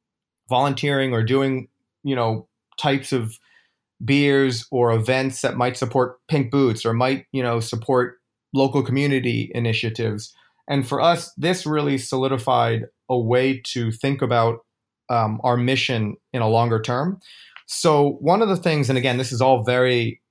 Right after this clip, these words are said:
early days for us, but one of the things we kind of committed to do is, um, what we're calling a project internally, Beyond Beer, which is we're gonna commit, uh, you know, we've committed ten thousand to it now, but ultimately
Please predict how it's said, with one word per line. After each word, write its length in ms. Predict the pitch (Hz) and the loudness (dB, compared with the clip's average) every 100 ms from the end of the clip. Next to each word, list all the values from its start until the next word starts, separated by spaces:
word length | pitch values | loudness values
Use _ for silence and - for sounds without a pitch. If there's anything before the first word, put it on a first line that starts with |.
| - | -2
early 280 | 120 123 | 0 2
days 360 | 117 113 120 117 | 0 0 0 -2
for 160 | - 113 | -2 0
us, 240 | 165 - | 0 -4
but 120 | 123 | -4
one 120 | 120 151 | 0 0
of 80 | |
the 80 | 160 | 0
things 500 | 117 139 131 123 113 - | 0 -4 -2 -6 -10 -12
we 600 | 113 120 117 113 113 113 _ _ _ _ _ - | -4 -2 -2 -2 -4 -6 _ _ _ _ _ -4
kind 220 | 131 117 | -2 -2
of 100 | 104 - - | -4 -8 -6
committed 480 | 131 127 135 120 | -2 0 0 0
to 100 | 117 | -4
do 480 | 117 107 127 151 165 - | -4 -2 0 0 -2 -2
is, 380 | 131 117 110 - - _ - | -2 0 -4 -8 -20 _ -4
um, 420 | 123 117 110 113 _ _ _ _ | 0 2 0 -6 _ _ _ _
what 180 | 139 147 | 0 2
we're 120 | 139 | 2
calling 420 | 131 147 143 131 123 | 2 2 4 0 -2
a 80 | 120 | -4
project 560 | 113 139 131 123 117 | 0 0 2 0 0
internally, 580 | 127 117 123 123 120 117 | -2 -2 -2 0 0 -2
Beyond 500 | 110 113 117 117 117 | 0 2 2 2 0
Beer, 420 | 117 107 104 104 - - _ | -2 -2 -2 -4 -8 -20 _
which 300 | 123 127 120 | -2 -2 0
is 360 | 123 117 110 - | 0 2 0 -4
we're 160 | 127 | -4
gonna 180 | 127 135 | -2 -4
commit, 460 | 110 127 131 139 - _ _ _ | -4 -2 0 0 -2 _ _ _
uh, 320 | 117 117 117 - - | -4 -2 -2 -4 -6
you 140 | 131 | -2
know, 100 | 113 | -2
we've 220 | 107 117 | -2 -2
committed 360 | 113 143 151 131 | 0 2 2 0
ten 200 | 135 131 | 0 2
thousand 320 | 123 117 120 | 2 2 -2
to 160 | 120 113 | 0 -2
it 120 | 110 | -2
now, 420 | 117 117 117 110 | -4 0 2 2
but 260 | 107 113 113 | 0 -2 -2
ultimately 680 | 117 123 123 123 113 113 117 | -2 -2 -2 -4 -2 -4 -4